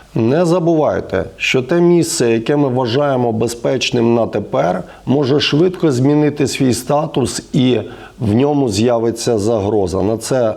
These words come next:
необхідно буде швидко відреагувати і діяти так, аби не нашкодити нашому ураженому і не постраждати самому. Другий афективний стан,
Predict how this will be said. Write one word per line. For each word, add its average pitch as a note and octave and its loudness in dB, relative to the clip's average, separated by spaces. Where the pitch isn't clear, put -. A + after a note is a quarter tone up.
необхідно A2+ 0
буде F#2+ 0
швидко A2 0
відреагувати A2 0
і C3+ 4
діяти B2+ 0
так, B2 -4
аби A2+ -2
не G#2+ 0
нашкодити G2+ -2
нашому G2+ 0
ураженому D3 0
і C3+ 2
не A2+ 0
постраждати F#2+ -4
самому. E2+ -8
Другий C#3+ 2
афективний B2+ 0
стан, A2 -4